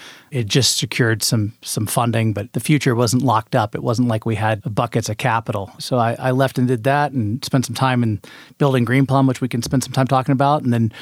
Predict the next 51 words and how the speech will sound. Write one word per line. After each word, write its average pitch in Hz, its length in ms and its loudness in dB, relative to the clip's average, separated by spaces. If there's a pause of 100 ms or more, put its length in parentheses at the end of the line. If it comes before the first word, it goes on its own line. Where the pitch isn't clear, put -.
(220)
from 131 220 2
there, 143 260 4
went 131 380 0
and 117 120 -4
took 135 180 -2
a 113 40 -6
career 131 360 2
turn 117 320 2
after 107 200 -2
we 117 100 2
had 107 100 0
sold 120 280 0
Greenplum 117 480 0
to 117 120 -4
E 120 80 0
M 104 100 0
C, 120 240 2
which 110 160 -2
is 113 100 -4
now 107 140 0
Dell, 107 460 0 (440)
and 113 300 0
was 120 180 0
recruited 120 300 0
by 117 120 2
Hugh 117 180 2
Hefner 110 360 -4 (400)
to 139 120 2
help 120 280 0
with - 180 -2
what 135 80 2
he 120 80 2
thought 143 340 0
was 113 340 2
a 113 60 -2
digital 127 400 0
turnaround 101 640 -2
at 123 160 -6
Playboy, 104 460 -2
where 104 160 -4
he 120 100 2
wanted 117 320 2
somebody 113 360 0
that 117 120 -4
had 120 260 -2
that 113 180 -2
background 113 540 0
and 107 100 -2
that 110 100 0
expertise. 117 640 -4
And 104 160 -6